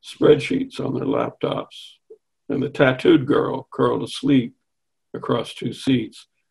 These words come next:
and the coiffed blonde lady confined to her wheelchair up front next to piled luggage.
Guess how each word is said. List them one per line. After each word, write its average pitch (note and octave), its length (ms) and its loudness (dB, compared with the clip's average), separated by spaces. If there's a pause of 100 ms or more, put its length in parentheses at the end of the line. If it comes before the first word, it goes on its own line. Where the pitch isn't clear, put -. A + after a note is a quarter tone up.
(280)
and - 140 4
the - 60 -2
coiffed - 520 2
blonde C#3 420 2
lady - 440 -4 (1600)
confined C3 440 0
to C3 80 -2
her A#2 160 2
wheelchair - 680 0
up A2+ 120 -4
front - 380 -2 (180)
next - 280 -8
to B2 80 -4
piled A2+ 380 -4
luggage. G2 540 -4